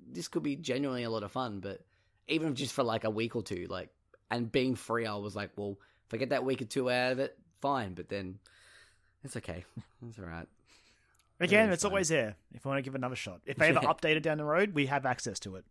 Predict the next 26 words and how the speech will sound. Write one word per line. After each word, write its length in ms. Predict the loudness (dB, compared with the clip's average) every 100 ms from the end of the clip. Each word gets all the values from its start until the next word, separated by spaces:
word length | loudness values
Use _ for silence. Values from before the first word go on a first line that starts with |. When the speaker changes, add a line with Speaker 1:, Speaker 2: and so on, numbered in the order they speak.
| -20 -10
Speaker 1:
True, 280 | 2 2 4
yeah. 420 | 0 -2 -2 -6 -10 -6
Um, 480 | -4 -2 -4 -6 -10 _ _ _ _ _ -10
but, 160 | -10 -8
uh, 160 | -8
they've 220 | -4 -2 -2
been 120 | -2
pretty 180 | -2 -2
good 120 | -2
with 80 | -2
updating 400 | -4 -2 -2 -2
it 60 | -4
with, 120 | -6
like, 160 | -6 -8 -6
new 260 | -4 -4
killers 420 | -4 -4 -4 -4 -6
and 80 | -10
stuff 160 | -10
like 80 | -8
that 200 | -8 -8
that 60 | -8
you 100 | -8
can 160 | -8
play 220 | -8 -8 -6
as 200 | -8 -10
and, 160 | -12